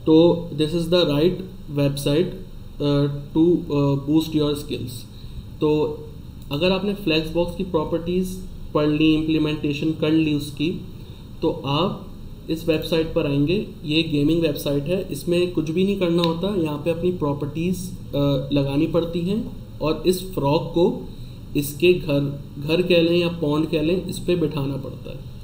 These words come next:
जैसे कि अब आप, मैं देख सकता हूँ जो ये पॉन्ड है वो एक्स एक्सिस पे लास्ट में है। मैं यहाँ पे प्रॉपर्टी लिखता हूँ justify content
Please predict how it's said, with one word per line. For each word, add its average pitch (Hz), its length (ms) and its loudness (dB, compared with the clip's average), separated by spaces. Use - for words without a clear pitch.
जैसे 151 320 2
कि 180 180 6
अब 165 180 2
आप, 180 140 2
मैं 165 180 2
देख 165 180 2
सकता 160 300 -2
हूँ 175 280 2
जो 170 260 2
ये 170 160 2
पॉन्ड 160 460 0
है 170 480 0
वो 156 420 0
एक्स 151 320 -4
एक्सिस 151 380 -4
पे 196 220 0
लास्ट 139 460 -2
में 131 140 -4
है। 123 240 -8
मैं 165 160 2
यहाँ 156 260 0
पे 175 140 0
प्रॉपर्टी 160 520 0
लिखता 151 300 -2
हूँ 180 380 0
justify 160 920 -2
content 143 680 2